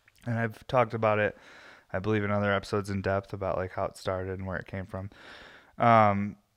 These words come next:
and it has a, uh, fourteen millimeter female joint,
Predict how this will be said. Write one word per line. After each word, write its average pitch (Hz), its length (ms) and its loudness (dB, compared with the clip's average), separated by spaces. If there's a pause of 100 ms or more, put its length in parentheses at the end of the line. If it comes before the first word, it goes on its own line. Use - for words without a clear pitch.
(160)
and 120 160 2
it 104 120 2
has 113 440 4
a, 117 220 2
uh, 95 360 4 (840)
fourteen 123 500 0
millimeter 120 400 2
female 110 460 2
joint, 104 400 0